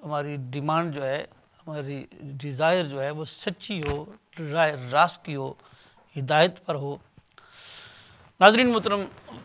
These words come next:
یہ جو مہینہ ابھی اسلامی مہینہ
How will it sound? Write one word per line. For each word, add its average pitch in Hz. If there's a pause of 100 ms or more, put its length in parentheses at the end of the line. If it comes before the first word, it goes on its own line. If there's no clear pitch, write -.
(420)
یہ 202
جو 185 (240)
مہینہ 165
ابھی 151
اسلامی 165
مہینہ 160